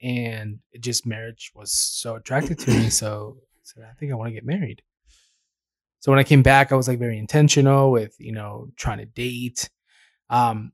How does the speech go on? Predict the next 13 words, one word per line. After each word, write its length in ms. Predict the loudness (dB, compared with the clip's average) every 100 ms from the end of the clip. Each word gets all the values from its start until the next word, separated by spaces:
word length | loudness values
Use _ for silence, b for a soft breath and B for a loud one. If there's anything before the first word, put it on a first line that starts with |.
| _ _ _ _ _
<clears throat> 760 | 4 4 2 _ _ _ _ 2
and 560 | 4 6 4 2 -2 -8 _ _ -6
there 220 | 2 4
was 180 | 4 2
this 160 | 0 0
girl 380 | 4 6 8 6
that 120 | 4
I 120 | 4
was, 220 | 2 0
like, 180 | -4 -4
s-, 280 | 0 0 0 -6
hooked 420 | 2 4 4 0
on. 300 | -6 -8